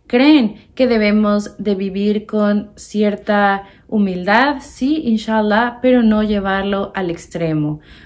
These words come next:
¿Por qué? Porque Allah subhanahu wa ta'ala siempre nos dice que debemos de ser moderado en nuestras acciones, moderado en nuestra forma de vida.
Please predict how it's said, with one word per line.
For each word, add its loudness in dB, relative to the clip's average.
¿Por -2
qué? -2
Porque -2
Allah 2
subhanahu 2
wa 0
ta'ala 2
siempre 0
nos 2
dice 0
que -2
debemos 0
de -4
ser -2
moderado 0
en -4
nuestras -6
acciones, -4
moderado 2
en -6
nuestra -6
forma -4
de -2
vida. -6